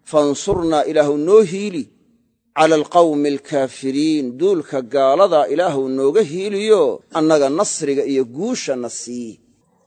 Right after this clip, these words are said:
Waa duco. Ducooyin badan ayuu koobsanaya.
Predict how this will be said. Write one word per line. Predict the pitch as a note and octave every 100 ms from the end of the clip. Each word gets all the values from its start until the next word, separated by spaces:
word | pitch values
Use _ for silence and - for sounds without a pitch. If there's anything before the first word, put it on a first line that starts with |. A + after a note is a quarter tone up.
| _
Waa | G#2
duco. | A#2 D3+ C3+ - _ _ _ _ _
Ducooyin | A#2+ C#3 C#3 B2+
badan | B2+ C#3+ F3 -
ayuu | C3 A2+
koobsanaya. | - G#2+ - - -